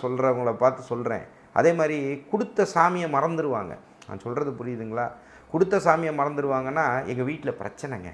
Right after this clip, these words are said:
வீட்ல ஒரே தலைவலி பாருங்க" அப்படிம்பாங்க. கரெக்டா ஒரு அஞ்சு வருஷம் வந்திருப்பாங்க. அப்புறம் கேட்டிங்கன்னா, அதை ஸ்டைலா வேற சொல்லுவாங்க. அதுவும் ரொம்ப பக்தியா இருக்கவங்கள்ட்ட போய் இப்படிலாம் சம்மந்தம் இல்லாத தத்த பத்தக்குன்னு ஏதாவது பேசிட்டு இருப்பாங்க.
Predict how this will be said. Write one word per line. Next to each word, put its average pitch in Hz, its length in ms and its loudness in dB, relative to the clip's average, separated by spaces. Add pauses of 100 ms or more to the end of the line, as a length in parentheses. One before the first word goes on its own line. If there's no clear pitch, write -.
(180)
வீட்ல 104 640 -6
ஒரே - 460 -8
தலைவலி 127 340 -2
பாருங்க" 95 360 -8
அப்படிம்பாங்க. 95 400 -8 (340)
கரெக்டா 139 260 6
ஒரு 156 120 8
அஞ்சு 131 220 0
வருஷம் 127 280 -2
வந்திருப்பாங்க. 113 440 -6
அப்புறம் 147 360 -2
கேட்டிங்கன்னா, 135 280 -4
அதை 143 180 0 (140)
ஸ்டைலா 185 200 4
வேற 160 340 6
சொல்லுவாங்க. 110 360 -2
அதுவும் 127 200 -2
ரொம்ப 131 340 4
பக்தியா - 160 -4
இருக்கவங்கள்ட்ட 135 540 2
போய் 127 180 -4
இப்படிலாம் 110 280 -6
சம்மந்தம் 123 380 -6
இல்லாத 117 200 0
தத்த 110 320 -8
பத்தக்குன்னு 117 280 -8
ஏதாவது 107 320 -4
பேசிட்டு 104 300 -10
இருப்பாங்க. - 280 -14